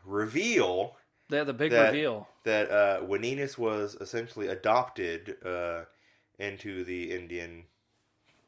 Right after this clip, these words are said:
Speaker 2: 'Cause he,
Speaker 1: tribe
Speaker 2: he found, found an
Speaker 1: because
Speaker 2: orphan.
Speaker 1: he was actually a white orphan baby that they just raised.
Speaker 2: Mm-hmm.
Speaker 1: And they're just like, "Oh my God, I'm white? Fuck yeah!" And he gets to go marry Sally.
Speaker 2: Mm-hmm.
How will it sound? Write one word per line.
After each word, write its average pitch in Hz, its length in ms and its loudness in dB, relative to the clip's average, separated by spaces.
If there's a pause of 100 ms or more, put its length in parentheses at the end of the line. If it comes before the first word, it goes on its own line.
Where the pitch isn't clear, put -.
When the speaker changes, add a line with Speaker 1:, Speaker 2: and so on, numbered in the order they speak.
(140)
Speaker 2:
'Cause - 260 2 (100)
he, - 60 4
Speaker 1:
tribe 147 120 2
Speaker 2:
he 139 60 -4
found, 139 340 -4
found 139 220 -2
an 110 80 -2
Speaker 1:
because 107 460 2
Speaker 2:
orphan. 120 140 -8
Speaker 1:
he 113 120 -4
was 95 500 -2 (220)
actually 107 440 -2
a 90 200 0
white 95 440 -2 (120)
orphan 101 400 -6
baby 82 440 -6 (120)
that 92 140 -8
they 87 120 -2
just 85 280 -10
raised. 82 420 -10 (160)
Speaker 2:
Mm-hmm. 123 180 -10 (400)
Speaker 1:
And 95 580 0 (340)
they're 113 120 0
just 113 200 -4
like, 98 260 2 (260)
"Oh 330 80 6
my 311 200 4
God, 220 380 4
I'm 160 300 2
white? 285 380 4 (520)
Fuck 415 300 10
yeah!" 339 480 8 (380)
And 135 160 0
he 127 60 -4
gets 120 160 -4
to 107 80 -16
go 107 100 -2
marry 90 240 -6
Sally. 80 380 -8 (200)
Speaker 2:
Mm-hmm. 127 180 -10